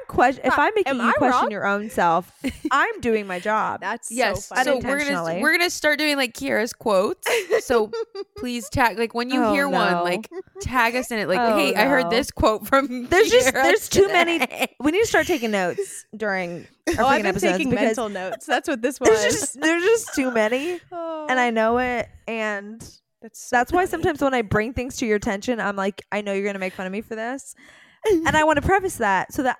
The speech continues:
Speaker 1: I feel like I get a lower blow. <laughs>
Speaker 2: Yeah.
Speaker 3: Like, you controlled, like, you controlled
Speaker 1: Mm-hmm.
Speaker 3: it. Even, okay.
Speaker 1: Mm-hmm.
Speaker 2: Yep, I like it, I
Speaker 3: Okay.
Speaker 2: like it. All right, Case.
Speaker 3: <laughs> Okay. <laughs> To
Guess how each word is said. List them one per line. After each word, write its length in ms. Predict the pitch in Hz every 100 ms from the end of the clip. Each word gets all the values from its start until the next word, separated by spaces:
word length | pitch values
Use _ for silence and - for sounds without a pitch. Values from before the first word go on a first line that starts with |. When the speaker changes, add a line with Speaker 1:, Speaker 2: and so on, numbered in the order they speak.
| -
Speaker 1:
I 340 | 269 285 285 320
feel 140 | 247 233
like 140 | 214
I 140 | - 214
get 240 | 208 196 _
a 80 | 214
lower 400 | 214 208 208 202
blow. 560 | 196 196 185 - - 415
<laughs> 80 | 453
Speaker 2:
Yeah. 120 | 214 240 -
Speaker 3:
Like, 20 | 208
you 100 | 208
controlled, 640 | - 240 190 - 165 156 147 180
like, 140 | 175 -
you 100 | 170
controlled 540 | - 165 240 269 277 320
Speaker 1:
Mm-hmm. 480 | 262 233 208 190
Speaker 3:
it. 40 | 185
Even, 320 | 160 - - -
okay. 200 | 180 175
Speaker 1:
Mm-hmm. 200 | 240 240
Speaker 2:
Yep, 140 | 180 180 185
I 80 | 202
like 260 | 196 190 185
it, 100 | 170
I 60 |
Speaker 3:
Okay. 60 | 175
Speaker 2:
like 200 | 160 185
it. 140 | 120 - - - _ _ _ _ -
All 80 | 302
right, 200 | 262 226
Case. 500 | 220 202 214 - - _
Speaker 3:
<laughs> 840 | 320 349 339 320 - - - - 392
Okay. 480 | 311 - 208 180 _ _ _ 262
<laughs> 0 |
To 680 | 277 - 269 - - 269